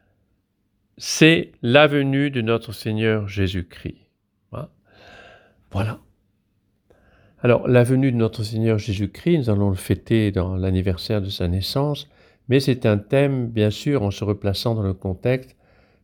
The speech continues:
très présent dans l'esprit des personnes de l'époque. Toutes les premières communautés chrétiennes étaient dans cette attente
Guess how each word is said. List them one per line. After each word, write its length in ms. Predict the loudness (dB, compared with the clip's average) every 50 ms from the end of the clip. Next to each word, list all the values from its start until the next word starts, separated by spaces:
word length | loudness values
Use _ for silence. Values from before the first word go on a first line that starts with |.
| _ _
très 220 | _ -2 2 2 2
présent 800 | 2 0 -2 0 2 2 2 2 0 0 0 0 0 -2 -6 -10 _ _ _ _ _ _ -4
dans 120 | -2 0
l'esprit 500 | 2 2 0 -2 -6 -12 -6 -4 -2 -2
des 100 | -2 -4
personnes 720 | -4 -6 -8 -8 -8 -2 0 0 0 0 -4 -6 -8 -10 -12 -16 _ _ _ _ _ _ _ _
de 140 | -2 0 2
l'époque. 640 | 2 0 0 0 -2 -2 -2 -2 -4 _ -20 -20 _ _ _ _ _ _ _ _ _ _ _ _
Toutes 400 | -2 0 0 0 -2 -8 -16 -4
les 1400 | 0 2 4 4 2 2 0 -2 -2 -4 -4 -4 -6 -6 -6 -8 -8 -8 -10 -12 -12 -14 -14 -14 -14 -16 -16 -16 -18 _ _ _ _
premières 400 | -4 -2 0 4 4 4 2 2
communautés 500 | -2 -2 0 2 2 2 0 0 -4 -6
chrétiennes 680 | -6 -4 -6 -6 -6 -4 -4 0 0 2 2 0 -2 -6 -10 _ _ _ _ _ _ _ _ _ _ _ _ _ _
étaient 640 | 2 2 2 -2 -6 _ 0 0 2 0 -2 -4 -8
dans 240 | -8 -6 -6 -6 -6
cette 280 | -2 -2 -4 -2 0
attente 640 | -2 -4 -4 -4 -4 -4 -4 -2 -4 -6 -8 -12 -12